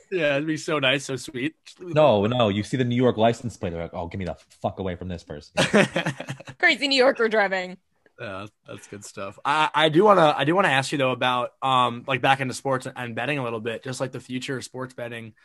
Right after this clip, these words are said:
Speaker 1: I mean, you know, obviously when I was a kid, like, I didn't know of FanDuel, DraftKings. I don't, like, those things didn't exist, I feel like, ten years ago,
Speaker 3: Mm-mm.
Speaker 1: right? Like,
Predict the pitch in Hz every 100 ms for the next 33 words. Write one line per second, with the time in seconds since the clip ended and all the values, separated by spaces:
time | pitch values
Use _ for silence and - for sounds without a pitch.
0 | _ _ 120 131 123 117 _ _ _ 123
1 | 117 - 113 127 127 131 123 117 117 110
2 | - 123 113 107 107 98 _ - _ _
3 | _ - 113 127 117 113 110 110 107 -
4 | 113 117 117 113 110 113 110 - 113 113
5 | 117 127 131 123 139 151 127 135 120 110
6 | 127 127 107 110 107 - 110 107 110 101
7 | 95 101 110 107 98